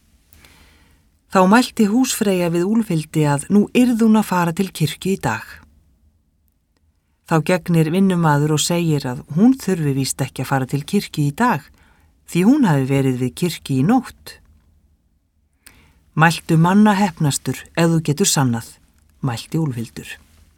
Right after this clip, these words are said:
Segir þá vinnumaður alla sögu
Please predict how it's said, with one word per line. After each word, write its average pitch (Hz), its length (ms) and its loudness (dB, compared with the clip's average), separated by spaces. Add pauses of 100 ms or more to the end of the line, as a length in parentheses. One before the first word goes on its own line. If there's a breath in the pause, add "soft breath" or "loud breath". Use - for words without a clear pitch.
(1300 soft breath)
Segir 170 400 2
þá 151 160 2
vinnumaður 160 600 2
alla 165 280 -4
sögu 147 480 0